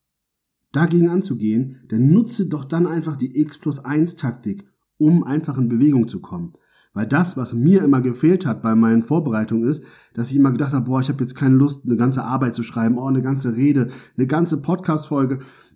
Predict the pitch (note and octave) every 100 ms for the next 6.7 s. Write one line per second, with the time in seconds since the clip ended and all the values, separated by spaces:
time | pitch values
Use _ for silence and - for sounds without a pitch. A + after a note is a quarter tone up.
0 | _ _ _ C3 F3 F#3+ F3 F#3+ G3+ F3+
1 | - F#3+ F#3+ A#2+ C3 D#3 E3+ C#3+ F3 E3+
2 | F3 D#3 E3+ F3 C3 C#3 G3+ C#3+ A#2+ A#2+
3 | C#3 D3+ - - G2+ D3 D3 - E3 D3
4 | D3+ C3+ B2+ D3 A#2+ C3 C#3 C3+ B2+ C3+
5 | B2+ - C3 C3 A#2 A#2 A#2 A#2 A2+ A#2
6 | A#2 C3+ A2 - F2 F2+